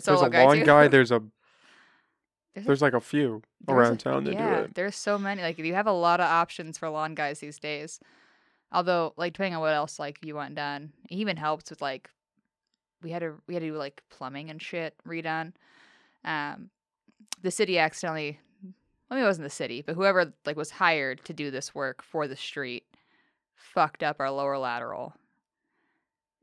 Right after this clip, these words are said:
Speaker 2: which is not a good time.
Speaker 1: I don't know what that is. What's a lower lateral?
Speaker 2: So you have, like,
Speaker 1: I
Speaker 2: a
Speaker 1: feel like I should know this.
Speaker 2: It's like, uh, I didn't know what it was till after I got a letter about the lower lateral, and I was like, "What the f-? Okay, cool. Fuck." Um, and, like, talking to the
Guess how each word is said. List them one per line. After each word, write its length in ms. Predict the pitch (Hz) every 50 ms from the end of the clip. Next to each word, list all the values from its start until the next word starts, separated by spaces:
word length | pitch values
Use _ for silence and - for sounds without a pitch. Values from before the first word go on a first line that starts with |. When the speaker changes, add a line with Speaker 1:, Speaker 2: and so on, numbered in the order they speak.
| _ _ -
Speaker 2:
which 180 | 165 156 - 196
is 120 | 208 190
not 220 | 185 180 175 185
a 60 | 185 156
good 160 | 139 135 -
time. 240 | - - - - 156
Speaker 1:
I 40 |
don't 120 | 147 165 160
know 100 | 139 123
what 100 | 123 113
that 160 | 127 123 120
is. 220 | 123 113 107 - -
What's 180 | - 123 -
a 40 | 131
lower 300 | 123 123 120 120 117 117
lateral? 460 | 117 117 120 120 117 117 120 123 127
Speaker 2:
So 60 | 139 165
you 80 | 165
have, 80 | 165 156
like, 80 | 165
Speaker 1:
I 80 | 143 151
Speaker 2:
a 20 |
Speaker 1:
feel 80 | 180 185
like 120 | 175 -
I 60 | 147 131
should 180 | - - 123 127
know 140 | 127 127
this. 340 | 123 131 127 123 151 - - - _ _ -
Speaker 2:
It's 220 | 214 247 - -
like, 280 | 226 220 214 202 202 202
uh, 220 | 190 190 185 170 131
I 120 | 143 185
didn't 80 | 214 156
know 60 | 143
what 60 | 143
it 40 | 143
was 160 | 147 147 147
till 300 | - - 151 139 143 151 - -
after 260 | 139 147 147 - 160 139
I 60 | 139
got 160 | - 147 143
a 40 | 139
letter 260 | 143 147 160 170 151
about 180 | 143 139 135 -
the 60 | 151
lower 200 | 147 147 143 139
lateral, 360 | 135 151 185 180 151 139 139
and 80 | 143 147
I 40 | 147
was 100 | 165 156
like, 80 | 156
"What 100 | 165 -
the 80 | - -
f-? 500 | - - - - - - _ - - - -
Okay, 380 | - 190 - 185 135 127 170 -
cool. 320 | - 214 208 165 147 156 - _ _ _ _ _ _ _ _ _ _
Fuck." 380 | _ _ - 202 185 - - - - - - - - - - -
Um, 560 | - 226 226 220 214 196 180 165 156 160 208 -
and, 140 | 160 160 151
like, 160 | 151 147 151
talking 300 | - - 147 147 156 151 131
to 60 | 139
the 200 | 143 151 151 165